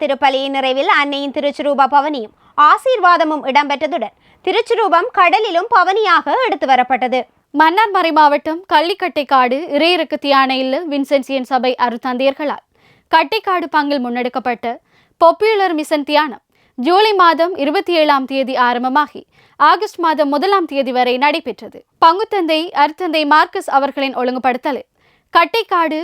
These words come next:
Speaker 2: புனித செபஸ்தியார் ஆலயத்தில் நடைபெற்ற தியானத்தில், பிரதான வீதியில் இருந்து ஆலயத்தை நோக்கிய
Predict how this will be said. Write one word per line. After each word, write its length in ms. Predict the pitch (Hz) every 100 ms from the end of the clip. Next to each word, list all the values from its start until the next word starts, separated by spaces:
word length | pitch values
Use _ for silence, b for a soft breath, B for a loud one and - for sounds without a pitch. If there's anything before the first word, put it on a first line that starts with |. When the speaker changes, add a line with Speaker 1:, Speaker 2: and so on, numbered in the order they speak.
| 359
Speaker 2:
புனித 180 | 339 311 330
செபஸ்தியார் 560 | 311 359 - 349 311 302 262
ஆலயத்தில் 400 | 269 277 285 269
நடைபெற்ற 380 | 240 254 - 269 262
தியானத்தில், 500 | 240 254 294 240 - _ _ _ _
பிரதான 380 | 359 381 440 440 370
வீதியில் 380 | 330 320 311 302 294
இருந்து 280 | 277 262 320 440 _ 269
ஆலயத்தை 400 | 302 392 370 339 294
நோக்கிய 360 | 285 - 277